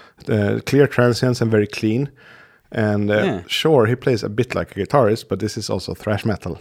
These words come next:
Speaker 1: you know.
Speaker 2: Yeah.
Speaker 1: Uh, that's kind of what you have to do. And I've heard him say also, uh, that the sound was for being,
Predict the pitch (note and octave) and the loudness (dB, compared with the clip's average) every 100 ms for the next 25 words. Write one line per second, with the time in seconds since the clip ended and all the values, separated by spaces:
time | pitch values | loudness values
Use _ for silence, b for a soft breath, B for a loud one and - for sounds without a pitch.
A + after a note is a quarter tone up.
0 | - - - - b b b b b b | -12 -10 -10 -10 b b b b b b
1 | b - C3+ F#3 E2+ E2+ F2+ - G#2 G2+ | b -14 -6 -4 -4 -6 -8 -8 -8 -6
2 | - G#2+ F#2 F#2+ - G2 F2 F#2 - - | -2 0 0 -4 -2 -4 -2 -4 -6 -14
3 | - B2 A2+ G#2 G2+ G#2+ A2+ A#2 A#2+ C3 | 2 6 6 4 2 -2 -2 2 4 2
4 | A2+ F#2+ D3+ B2+ G2+ F#2 - G2 F#2+ - | 0 2 4 4 0 -4 -4 -2 -2 -2
5 | G2 F#2 - G#2 F#2 F#2+ - G2 - A#2+ | -6 -6 -10 -6 -4 -4 -8 -6 0 0
6 | G#2+ G2+ G2 G2+ - - F#2+ F2+ D#2+ - | 0 -2 -2 -2 -2 -6 -4 -2 -4 -12
7 | _ _ _ _ _ _ _ _ - G2+ | _ _ _ _ _ _ _ _ -10 -2
8 | G#2 G2 | 0 0